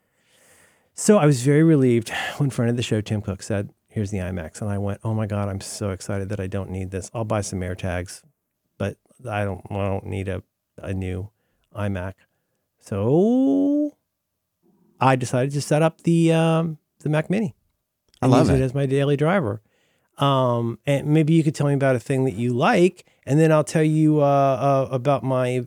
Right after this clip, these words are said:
Speaker 1: my interesting journey so f-, well, interesting, my really, uh, tedious journey so far.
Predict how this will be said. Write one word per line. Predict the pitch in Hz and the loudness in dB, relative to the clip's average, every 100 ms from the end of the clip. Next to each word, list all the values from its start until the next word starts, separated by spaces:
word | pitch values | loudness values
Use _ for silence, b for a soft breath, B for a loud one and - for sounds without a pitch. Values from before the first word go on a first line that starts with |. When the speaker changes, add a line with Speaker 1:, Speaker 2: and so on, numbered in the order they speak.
| - | -4
Speaker 1:
my | 127 | -4
interesting | 117 131 131 - 147 | -2 -4 -6 -4 -2
journey | 139 190 170 | 0 0 0
so | - | -2
f-, | 110 | -4
well, | - - | -4 -6
interesting, | 98 90 - - 87 92 _ _ | -6 -8 -10 -10 -10 -10 _ _
my | 143 139 131 | 0 0 2
really, | 143 160 156 - | 4 4 2 0
uh, | 135 | -4
tedious | 123 147 143 139 | 0 0 2 0
journey | 120 156 240 - | 0 -2 -2 -6
so | - 104 | -8 -8
far. | 92 95 110 | -8 -8 -10